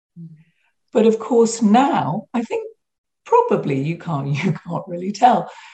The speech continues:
Speaker 2: But my question really is, if, if this was nowadays, would North sue Shakespeare for plagiarism? And would he succeed? Because you could lose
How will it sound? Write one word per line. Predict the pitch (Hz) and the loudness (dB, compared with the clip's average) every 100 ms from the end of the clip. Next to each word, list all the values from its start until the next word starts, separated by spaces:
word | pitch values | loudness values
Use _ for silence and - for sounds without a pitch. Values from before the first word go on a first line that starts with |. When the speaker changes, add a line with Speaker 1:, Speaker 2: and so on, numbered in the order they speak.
| _ _ | _ _
Speaker 2:
But | - - | -4 2
my | 240 | 4
question | 254 370 392 247 | 4 -2 -6 -4
really | 175 165 151 151 | -2 0 0 0
is, | 185 - | 0 -2
if, | 415 | 0
if | 440 453 466 - | 2 2 0 -6
this | 302 - | -6 -6
was | 254 | -4
nowadays, | 240 226 175 - 175 214 - _ _ _ _ | 0 0 0 -4 -6 -10 -14 _ _ _ _
would | 226 294 | -6 -4
North | 285 294 233 220 - | -4 0 0 0 -10
sue | - - 226 175 139 123 - _ _ _ _ _ _ | -12 -4 0 0 -2 -6 -12 _ _ _ _ _ _
Shakespeare | - 285 - - - - | -2 0 0 -4 -10 -12
for | - - | -12 -14
plagiarism? | - 180 - - - - - _ | -8 -8 -8 -12 -12 -12 -14 _
And | 233 240 | -2 -2
would | 302 | -2
he | - 269 | -2 -4
succeed? | - - - 143 151 - _ _ _ _ _ _ _ _ - | -4 -6 -4 -4 -6 -14 _ _ _ _ _ _ _ _ -4
Because | 233 254 226 | 0 2 2
you | 262 | 2
could | 262 262 | 0 -2
lose | 233 233 294 277 214 190 | -2 0 0 0 0 -2